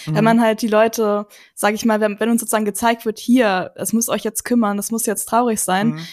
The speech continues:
Speaker 2: muss man natürlich auch vorher ein bisschen, also
Speaker 1: Der Vergleich
Speaker 2: die
Speaker 1: ist nicht fies. Weißt du warum? Es gibt
Speaker 2: Na?
Speaker 1: einen ganzen Film, Captain Marvel, der geht über zwei Stunden. The Marvels
Speaker 2: Ja.
Speaker 1: selbst geht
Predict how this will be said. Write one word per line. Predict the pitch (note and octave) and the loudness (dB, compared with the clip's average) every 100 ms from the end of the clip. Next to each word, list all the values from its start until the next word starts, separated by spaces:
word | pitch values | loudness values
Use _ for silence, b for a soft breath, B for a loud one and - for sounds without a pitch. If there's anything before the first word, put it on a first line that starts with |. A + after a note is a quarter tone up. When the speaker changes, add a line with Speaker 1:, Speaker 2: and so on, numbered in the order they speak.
| B | B
Speaker 2:
muss | A3 | -4
man | A#3+ | 0
natürlich | A3+ A#3+ A3+ | 0 0 -4
auch | G#3+ | -4
vorher | - A3 A3 | -2 0 0
ein | G#3 | -2
bisschen, | G#3 - A3 G#3 G3+ - | -4 -4 -4 -6 -6 -6
also | G3 F#3 F#3 | -4 -2 0
Speaker 1:
Der | F3+ | 0
Vergleich | G3 F3+ E3+ | 0 0 2
Speaker 2:
die | A3 | 0
Speaker 1:
ist | G3+ | 0
nicht | G#3 - | 0 -2
fies. | D3+ A#2+ - | -8 -8 -4
Weißt | D3 F3 | -4 0
du | |
warum? | E3+ D#3 G3 D#4 b b | 0 0 -2 -4 b b
Es | D3 | -6
gibt | - | -2
Speaker 2:
Na? | A3 | 0
Speaker 1:
einen | F3 | 2
ganzen | - B3+ C#4+ | 2 0 0
Film, | B3+ G#3 G3 G3+ - | -2 2 2 0 -4
Captain | G3 - F3+ | -8 -4 0
Marvel, | D#3+ D3+ D3 | 2 2 -2
der | C3+ | -4
geht | D#3 | -4
über | G3 G#3+ | -2 0
zwei | - E3+ | 0 -4
Stunden. | - D3+ B2+ - A2+ b b | -4 -6 -6 -10 -14 b b
The | D3 | 0
Marvels | E3 G3+ A#3 A#3+ | 4 4 4 2
Speaker 2:
Ja. | |
Speaker 1:
selbst | A#3 F3 - | 2 2 -2
geht | E3+ F3 - | -4 -4 -4